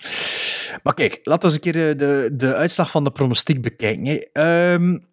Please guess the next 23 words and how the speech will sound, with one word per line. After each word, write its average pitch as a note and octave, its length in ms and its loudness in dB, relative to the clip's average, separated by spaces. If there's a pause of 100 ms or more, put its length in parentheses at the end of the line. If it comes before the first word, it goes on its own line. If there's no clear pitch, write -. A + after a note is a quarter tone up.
(1300)
zoals B2 380 2 (200)
de A2+ 160 -2
laatste A#2+ 300 0
jaren A#2+ 340 2
is - 200 -6
er G#2 120 -2
geen A2+ 180 0
prijs A2+ 260 0
voor A#2+ 100 -2
de A2 80 0
winnaar C3+ 380 -2
en C#3+ 100 -4
de A#2 80 0
verliezers, C#3+ 580 -2
dus - 280 -4
het - 100 -14
is - 120 -4
gewoon A#2+ 220 0
echt - 200 -4
voor - 100 0
de A2+ 100 4
lol. D3 220 4 (440)
En A3+ 300 0